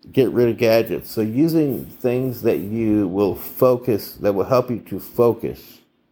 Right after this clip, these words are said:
okay? Focus is massively important. And how do you focus on something is, again,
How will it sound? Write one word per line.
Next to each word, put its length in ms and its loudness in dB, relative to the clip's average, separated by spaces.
okay? 500 2
Focus 580 2
is 420 -2
massively 800 2
important. 560 0
And 140 -4
how 260 2
do 100 -4
you 140 0
focus 460 0
on 160 0
something 420 -2
is, 280 -6
again, 720 2